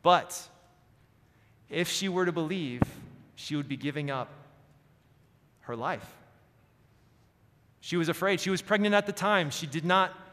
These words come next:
know what was gonna happen if she followed Jesus.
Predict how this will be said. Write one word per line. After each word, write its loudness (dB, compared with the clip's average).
know 6
what 6
was -2
gonna 0
happen 2
if -4
she -6
followed 0
Jesus. -6